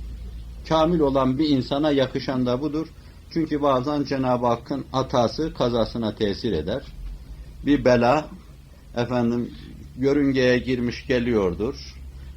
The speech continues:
Bir tekevvün yörüngeye girmiş geliyordur. Mahrekine girmiş geliyordur.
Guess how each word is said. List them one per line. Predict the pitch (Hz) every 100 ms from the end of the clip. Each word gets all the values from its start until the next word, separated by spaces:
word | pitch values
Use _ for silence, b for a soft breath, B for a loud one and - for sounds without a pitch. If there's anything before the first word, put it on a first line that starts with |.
| -
Bir | 127
tekevvün | 147 135 143 135 123 143
yörüngeye | 123 123 120 120 117
girmiş | 117 117 113 -
geliyordur. | 120 117 120 98 85 101 139 -
Mahrekine | 110 107 110 - 110 104
girmiş | 101 101 92 -
geliyordur. | 110 101 90 95 147 -